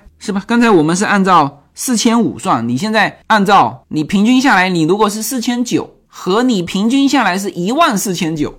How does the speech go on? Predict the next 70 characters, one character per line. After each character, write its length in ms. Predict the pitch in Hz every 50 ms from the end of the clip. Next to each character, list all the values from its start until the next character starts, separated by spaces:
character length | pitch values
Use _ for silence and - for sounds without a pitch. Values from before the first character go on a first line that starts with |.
| _ _
你 160 | 147 151 147
的 80 | 180 175
退 120 | 226 220
休 140 | 202 214 208
金 160 | 202 214 202
差 160 | - - 208
多 140 | 202 208 214
少 200 | 208 156 - - - _
啊？ 120 | - - - -
是 140 | - - 160
没 260 | 143 143 143 160 208
有 180 | 269 302 165 131
差 240 | - - 165 165
别 220 | 160 139 98 92 104
哈， 160 | 123 104 104 -
因 100 | 156 170
为 80 | 170 170
你 240 | 160 135 120 - - _ _
的 100 | - 170
这 180 | 165 165 254 240
个 120 | 175 151
部 160 | 147 175 165 139
分 200 | 135 143 123 95
已 80 | 95
经 200 | 98 120 135 143
超 280 | - - 185 190 202 220
过 320 | 220 - 190 110 - - _ _ _
四 160 | - - 185
千 160 | 165 175 170
七 100 | 160 175
百 140 | 170 160 117
六 100 | 131 147
十 80 | 131 139
八 160 | 120 127 139
的 60 | 139
部 160 | 117 - 101
分 160 | 95 - 82 -
了。 60 | - _ _ -
OK， 280 | 110 107 - - - _ _ -
好， 160 | - 101 - _ _ _ _ _
所 140 | - 202 233
以 180 | 202 131 - - _ _ _ _
基 120 | - 294 330
本 200 | 294 - 82 -
上 200 | - 127 82 - - _ _ _
这 100 | - 143
个 60 | 135
百 240 | 131 - 135 131 139
分 180 | - 233 233 220
之 140 | 220 226
八 340 | 208 226 247 240 233 240 247
十 280 | 247 - 196 190 202 208
五 340 | 208 185 147 123 104 85 92
的 260 | 147 151 165 147 - - - _ _ _ _ _ _ -
美 200 | 143 139 120 113
国 140 | 131 165
人 140 | 160 147 151
退 120 | - 185 165
休 120 | 165 160
金 180 | 156 170 170 170
大 140 | 208 202
概 180 | 196 190 180 151
就 160 | 151 165 151
是 180 | 147 - 123 - _
一 200 | - 170 202 220
两 260 | 220 214 180 - - -
千 240 | - - 165 165
块 160 | 185 208 170 127
钱。 180 | - - - - _
好， 240 | _ - - -